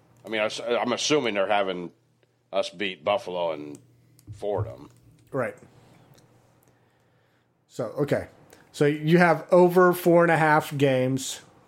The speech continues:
Speaker 2: for each of you. Okay, got it. All right, back to the trap game. Uh, headed into the season, which trap game, or which game can you see as a trap game for Nebraska, Derek?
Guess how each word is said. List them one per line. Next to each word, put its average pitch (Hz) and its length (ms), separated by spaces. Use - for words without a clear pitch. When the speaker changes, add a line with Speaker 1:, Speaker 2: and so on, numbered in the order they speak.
Speaker 2:
for 135 600
each 135 220
of 113 100
you. 107 220
Okay, 107 260
got 123 180
it. - 80
All 170 80
right, 160 220
back 196 220
to 175 60
the 165 80
trap 165 300
game. 117 240
Uh, 156 260
headed 220 300
into 214 180
the 190 100
season, 175 480
which 196 360
trap 190 420
game, 139 440
or 175 140
which 196 280
game 208 180
can 175 160
you 180 80
see 180 200
as 147 120
a 143 40
trap 143 320
game 127 140
for 117 140
Nebraska, 120 520
Derek? 117 420